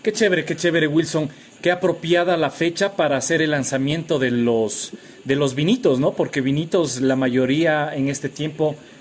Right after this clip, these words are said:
comienzan a compartir en familia, con los panas y fiestas de Quito. Estamos festejando a la carita de Dios y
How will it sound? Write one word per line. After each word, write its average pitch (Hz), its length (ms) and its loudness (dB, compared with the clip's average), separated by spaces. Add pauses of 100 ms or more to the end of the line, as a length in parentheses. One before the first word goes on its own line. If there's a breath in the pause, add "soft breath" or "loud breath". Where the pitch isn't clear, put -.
comienzan 135 540 0
a 120 120 -2
compartir 139 680 -2
en 131 140 0
familia, 143 560 0
con 123 160 -4
los 110 140 -4
panas 165 500 -2 (320 loud breath)
y 311 280 4 (340)
fiestas 165 480 0
de 135 120 -2
Quito. 160 340 -4
Estamos 147 480 -2
festejando 147 580 -2
a 135 60 2
la 127 80 0
carita 143 400 0
de 135 100 2
Dios 185 380 0 (1400 loud breath)
y 165 100 -8